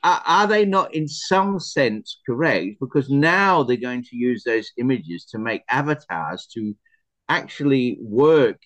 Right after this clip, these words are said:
in a virtual world, and they're also going to use their algorithms and the data they've collected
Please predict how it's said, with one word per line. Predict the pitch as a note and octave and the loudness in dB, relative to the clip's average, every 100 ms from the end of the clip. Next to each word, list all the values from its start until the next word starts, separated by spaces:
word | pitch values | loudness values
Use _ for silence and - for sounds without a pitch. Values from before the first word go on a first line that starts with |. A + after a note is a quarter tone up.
| - | -6
in | C3 C3 - | -4 -4 -6
a | A#2 A2+ A2+ G2+ - _ _ _ _ _ _ - | -4 -2 -4 -6 -10 _ _ _ _ _ _ -20
virtual | F2 A#2 D3 D#3+ G2 D3+ B2 G#2+ | -4 2 4 4 0 -4 -2 -2
world, | A#2 C#3 A#2 E2 G2 - _ _ _ - | 0 0 0 -2 -6 -10 _ _ _ -6
and | C3 | -2
they're | C#3+ C#3 | 0 4
also | F3 F#3+ - C3 | 4 4 2 -4
going | A2 A#2 A#2 | -4 -6 -6
to | B2 | -8
use | A#2 A#2 A2 G2+ | -6 -4 -4 -4
their | A2+ | -4
algorithms | F#2+ B2+ C#3 A#2+ G#2 F2 F#2 G2 - | -2 -2 -2 -2 -2 -4 -6 -10 -12
and | G#2+ | -10
the | G2+ | -10
data | E2+ A#2+ C#3 C#3 | -4 -2 -2 -4
they've | G2+ F#2+ - - | -8 -8 -8 -10
collected | D#2+ B1+ _ | -12 -12 _